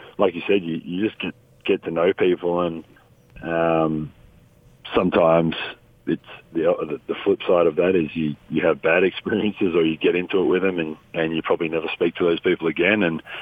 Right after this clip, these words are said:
um, there's other guys that you, yeah, you just generally, um, you s-, see them a lot. It's the same as dropping my kids at school. You see, see the same parents and teachers every day, and you, um, yeah, you just get,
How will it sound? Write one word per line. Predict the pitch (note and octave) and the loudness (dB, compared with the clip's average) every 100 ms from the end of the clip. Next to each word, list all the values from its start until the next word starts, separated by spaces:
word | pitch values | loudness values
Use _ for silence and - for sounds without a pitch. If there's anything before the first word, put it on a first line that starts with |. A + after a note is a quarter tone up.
| - - - - - | -14 -16 -20 -10 0
um, | D#2+ D#2+ D#2+ D#2 D2+ - - - | 2 4 2 2 -4 -8 -20 0
there's | F#2 E2+ | 0 2
other | E2 D#2+ | 0 0
guys | E2 D#2+ E2 E2+ | 2 4 4 0
that | - | 0
you, | E2 D#2+ - | 0 0 -2
yeah, | - F#2+ | 0 0
you | E2+ D#2 | 2 0
just | G2 - | -4 -2
generally, | F2+ F2 F2 E2+ E2 E2 _ _ _ _ _ _ _ - _ | -4 -4 -4 -6 -6 -12 _ _ _ _ _ _ _ -20 _
um, | - D#2+ D#2 D2+ D2 D2 - - - - | -4 -2 2 2 0 -4 -10 -20 -20 -10
you | F2 F#2+ | 0 0
s-, | - - - - | 0 -4 -6 0
see | E2 F#2 | 2 4
them | E2+ | 4
a | |
lot. | D2+ G2 - _ E2 | 4 2 0 _ -12
It's | - - G#2 | -12 -4 2
the | |
same | F#2+ E2 D#2+ | 4 4 2
as | D2+ - - - - | 0 -6 -16 -20 -4
dropping | - F#2 F#2 E2 - _ | 0 2 2 -2 -6 _
my | F2+ E2+ | -4 -2
kids | - G#2 F2 | 0 -2 0
at | D#2+ - | -6 -2
school. | F#2 A2+ | 0 2
You | D#2 - | 0 -2
see, | F2 E2+ - - | -2 -2 -6 -4
see | A2 F2+ | 0 2
the | F2+ G2+ | 2 2
same | F2+ E2 | 0 0
parents | F#2 F#2 F2 - | 2 2 0 -2
and | E2 | -2
teachers | F#2+ F#2+ F#2 F2 | 0 0 0 0
every | E2+ E2 | 0 0
day, | E2 G#2 A2 | 0 2 2
and | F2 | 0
you, | F2 E2+ - - - - - - | 0 -2 -6 -18 -16 -18 -20 -8
um, | - D#2+ E2 D#2+ D#2 - _ _ | 0 2 4 2 -2 -8 _ _
yeah, | A2+ | 0
you | F2 | 2
just | E2+ - | 0 -2
get, | F2+ | -4